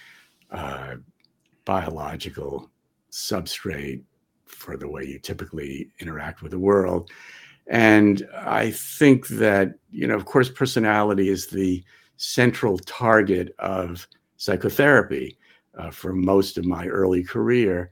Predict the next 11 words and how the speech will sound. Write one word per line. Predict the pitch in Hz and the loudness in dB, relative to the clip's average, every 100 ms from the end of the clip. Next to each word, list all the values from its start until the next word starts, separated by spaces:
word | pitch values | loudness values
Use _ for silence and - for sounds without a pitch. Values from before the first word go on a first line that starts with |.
| _ _ _ - | _ _ _ -14
if | 95 95 | -12 -10
somebody | - 101 95 92 90 87 85 | -6 -2 0 0 -2 -4 -6
had | - 85 92 90 | -4 -4 -4 -8
personality | 90 - 90 87 92 92 95 | -10 -8 -6 -6 -6 -2 -2
problems | 92 - 101 104 120 117 113 - | -2 0 0 2 0 0 -2 -6
or | 92 90 80 | -12 -12 -12
if | |
somebody | - 92 90 80 | -10 -10 -8 -10
was | 80 78 | -10 -12
self-destructive | - 90 87 - - - 101 98 - 90 85 - | -10 -10 -10 -14 -16 -10 -8 -8 -6 -8 -8 -12
or, | - | -20